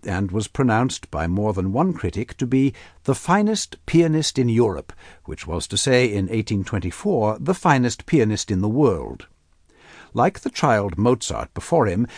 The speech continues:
Liszt now embarked in the company of his father on the first of his legendary concert tours. In June he made his debut in London, and in July he was received by King George the Fourth at Windsor Castle.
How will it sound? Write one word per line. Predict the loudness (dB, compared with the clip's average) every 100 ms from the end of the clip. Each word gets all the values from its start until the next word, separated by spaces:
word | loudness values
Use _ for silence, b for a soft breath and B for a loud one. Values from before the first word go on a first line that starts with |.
| B B
Liszt | 2 2 0 -8
now | 0 4 4 2
embarked | 0 0 0 0 -4
in | -8
the | -6
company | -2 -2 -2 -4
of | -4
his | -6 -4
father | 0 2 2 0 0
on | 2 2
the | 0
first | 2 2 2 -4
of | -4
his | -2 2
legendary | 2 2 2 2 2 0
concert | 0 0 0 -8 -8
tours. | -6 -4 -4 -8 -12 -14 b b b b b
In | -6
June | 2 4 4 2
he | 0 -2
made | -2 -2
his | -2 0
debut | 0 0 0 0
in | 0
London, | 2 2 2 2 0 B B
and | 0 0 2
in | 0 0
July | 0 2 2 2 2
he | 0
was | -2 -4
received | -4 0 2 2 0 -6
by | -8 -6
King | -2 -2
George | 0 2 2 0
the | -8
Fourth | -2 2 2 2
at | -4 -4
Windsor | 2 2 0 -4
Castle. | -2 -2 -2 -6 -10